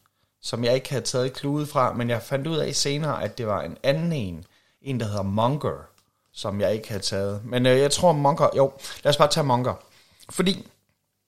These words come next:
jeg, øh, man fortæller jo så netop, øh, altså, når du dræber Krisis, så, øh, så finder du jo de her clues, og, og en af de her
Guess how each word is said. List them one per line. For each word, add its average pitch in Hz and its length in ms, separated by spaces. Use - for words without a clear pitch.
jeg, 151 400
øh, 120 640
man 170 140
fortæller 180 420
jo 135 60
så 160 120
netop, 170 300
øh, 110 400
altså, 127 380
når 165 160
du 139 60
dræber 160 280
Krisis, 175 500
så, - 160
øh, 143 380
så - 120
finder 170 300
du 113 80
jo 107 200
de 131 140
her 143 100
clues, 190 420
og, 113 400
og - 140
en 233 140
af 180 60
de 185 60
her 180 100